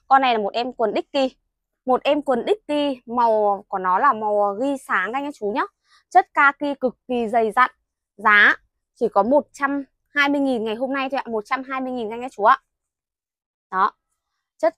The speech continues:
cực kỳ dày nhá, nó sẽ có hai, hai túi hộp, hai túi chéo hai bên này. Ở phía hai bên đùi nó sẽ là hai túi hộp rất là to. Còn ở phía dưới, ờ, mông này, ở bên sau mông đây. Đó.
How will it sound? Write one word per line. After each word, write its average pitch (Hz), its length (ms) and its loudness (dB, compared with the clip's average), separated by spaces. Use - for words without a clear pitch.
cực 233 220 -4
kỳ 226 160 -2
dày 214 260 4
nhá, 254 180 -2
nó 220 120 -6
sẽ - 180 -6
có 202 80 0
hai, 254 260 -4
hai 247 180 -2
túi - 160 -2
hộp, 254 160 -2
hai 240 180 -6
túi 214 140 -4
chéo 196 200 -2
hai 240 140 -4
bên 226 240 -2
này. 196 120 -8
Ở 202 120 4
phía 196 180 -2
hai 262 200 0
bên 247 420 0
đùi 208 240 2
nó 190 80 -6
sẽ 254 140 -8
là 254 100 -4
hai 240 180 -6
túi 196 180 -8
hộp 240 200 -4
rất 330 100 -2
là 320 200 0
to. 262 200 8
Còn 202 120 -6
ở 190 80 -4
phía 185 280 -4
dưới, 196 260 -2
ờ, 254 280 -6
mông 254 260 0
này, 240 160 -8
ở 180 140 -4
bên 233 420 -6
sau 254 220 -6
mông 240 240 -4
đây. 226 100 -6
Đó. 185 260 0